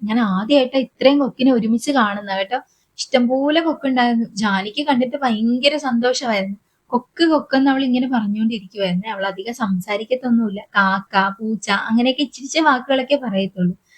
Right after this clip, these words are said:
കൊക്കിനെ കണ്ടിട്ട് "കൊക്ക്, കൊക്ക്" എന്ന് ആള് പറയുന്നുണ്ടായിരുന്നു. അപ്പൊ ദേ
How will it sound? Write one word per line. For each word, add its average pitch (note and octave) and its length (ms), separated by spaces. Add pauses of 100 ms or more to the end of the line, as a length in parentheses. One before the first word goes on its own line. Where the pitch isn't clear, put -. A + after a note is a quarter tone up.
(340)
കൊക്കിനെ C4+ 340
കണ്ടിട്ട് D4 440
"കൊക്ക്, C4+ 280
കൊക്ക്" C#4+ 320
എന്ന് C4+ 140
ആള് C4 180
പറയുന്നുണ്ടായിരുന്നു. G#3 840 (580)
അപ്പൊ G3 200
ദേ A3+ 260